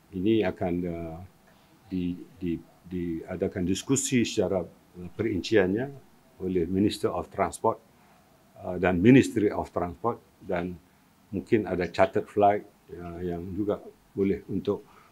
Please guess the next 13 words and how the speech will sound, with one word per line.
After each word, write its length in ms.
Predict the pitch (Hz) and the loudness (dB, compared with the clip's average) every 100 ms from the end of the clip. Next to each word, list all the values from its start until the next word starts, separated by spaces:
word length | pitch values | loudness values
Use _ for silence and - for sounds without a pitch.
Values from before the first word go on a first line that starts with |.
| - | -6
membawa, 720 | 92 92 113 120 120 120 110 95 | 2 8 10 10 8 6 2 -2
eh, 260 | - 92 90 | -8 -6 -4
wisatawan 560 | 92 113 95 113 113 113 | -4 0 2 6 6 4
dari 240 | 95 90 | 4 2
Malaysia 480 | 92 90 82 107 101 | 2 0 -2 -4 -4
ke 380 | 92 87 78 80 | -6 -10 -10 -12
Timor 240 | - 92 90 | -8 -4 -4
Leste 400 | 82 104 101 95 _ | -4 -4 -4 -6 _
dan 240 | - 87 87 | -12 -8 -8
juga 240 | 82 80 | -8 -10
sebaliknya. 560 | - 85 76 - 92 127 - - - - - - _ _ - | -4 -4 -2 -6 -14 -16 -20 -20 -20 -20 -20 -20 _ _ 4
Dan, 240 | 90 87 82 | 6 6 4
eh, 340 | 87 85 85 | 4 4 2